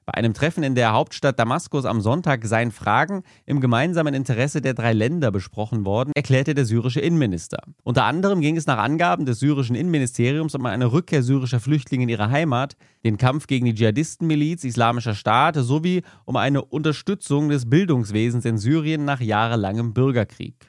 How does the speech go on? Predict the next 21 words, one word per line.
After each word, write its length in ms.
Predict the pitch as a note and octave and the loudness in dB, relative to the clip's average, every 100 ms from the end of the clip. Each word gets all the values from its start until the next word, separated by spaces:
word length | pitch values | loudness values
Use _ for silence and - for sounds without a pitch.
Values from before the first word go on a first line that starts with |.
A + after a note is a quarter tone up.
| _ | _
Deutschland 420 | A#2 B2 - C3 | 0 0 0 0
und 100 | C3 | 0
Österreich 420 | D3 G#3+ C#3 C3 - | 0 -2 0 -2 0
arbeiteten 500 | C#3 D3 D3 C#3+ C#3 | 2 2 0 -2 -2
intensiv 560 | A2+ C3+ B2+ D3 G#3 | 0 2 2 0 -2
daran, 360 | - G2+ A#2 D#3+ | 0 2 2 0
dass 180 | C3 A2 | 0 0
schwere 340 | B2+ D#3 C#3+ | 0 0 0
Straftäter 680 | - G#2 B2 D#3 D#3+ D#3 D3+ | -2 -2 -2 -2 -4 0 0
und 220 | E3 F3+ | 0 0
islamistische 580 | D#3+ D3 C3+ D3 C#3+ C3 | 0 0 0 0 -2 -2
Gefährder 460 | A2+ - A#2+ D3 C#3+ | -2 0 0 2 2
mit 120 | B2+ | 0
syrischer 380 | C3+ C#3 B2+ A#2+ | 0 -2 -2 -2
Staatsangehörigkeit 1040 | C#3+ E3+ - G2+ B2 A#2 A#2 B2+ B2+ B2 | 0 0 -2 -4 -2 -2 -2 -2 -4 -4
schnellstmöglich 840 | - B2 C3 - A#2+ D3 D#3+ C3 | -2 0 0 0 2 2 0 -4
wieder 180 | B2+ C3 | -2 0
nach 160 | B2 A2 | 0 -2
Syrien 440 | A2 C3 C3 B2 | 0 0 0 -2
zurückgeführt 640 | - B2+ - A2 A#2+ A2+ G2 | -2 -4 -2 -4 0 0 0
werden, 360 | G#2+ A#2+ C#3 | 0 -2 -4